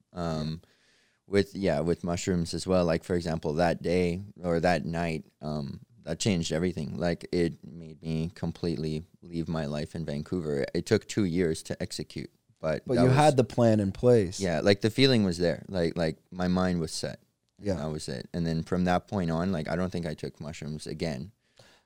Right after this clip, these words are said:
Speaker 2: Well, it's
Speaker 1: for
Speaker 2: not
Speaker 1: two
Speaker 2: something you
Speaker 1: years
Speaker 2: need to
Speaker 1: then.
Speaker 2: take, right? It's not, a lot of people, they, yeah, they don't understand that part. It's not like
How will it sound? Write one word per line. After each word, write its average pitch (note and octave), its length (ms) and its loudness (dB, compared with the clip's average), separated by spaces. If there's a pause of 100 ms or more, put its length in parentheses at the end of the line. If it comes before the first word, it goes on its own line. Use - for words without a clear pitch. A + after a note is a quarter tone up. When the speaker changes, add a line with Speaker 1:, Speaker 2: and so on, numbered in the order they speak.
Speaker 2:
Well, G3+ 160 -4
it's G#3+ 140 2
Speaker 1:
for G#3+ 80 2
Speaker 2:
not B3 140 2
Speaker 1:
two G3+ 80 0
Speaker 2:
something F#3+ 340 2
you D#3 140 6
Speaker 1:
years B2+ 60 4
Speaker 2:
need D3 220 4
to B2 80 4
Speaker 1:
then. G2 60 -4
Speaker 2:
take, C3 420 2
right? G#2+ 260 -2
It's A#2 200 -2
not, C#3 320 0 (340)
a B2+ 80 -6
lot C3+ 220 4
of D3+ 80 4
people, C3 420 0 (160)
they, B2 140 0
yeah, B2 220 4
they B2+ 120 6
don't E3 160 10
understand C#3+ 460 8
that A#2 180 8
part. G2+ 260 4
It's G#2+ 160 0
not C3+ 160 4
like A2 220 2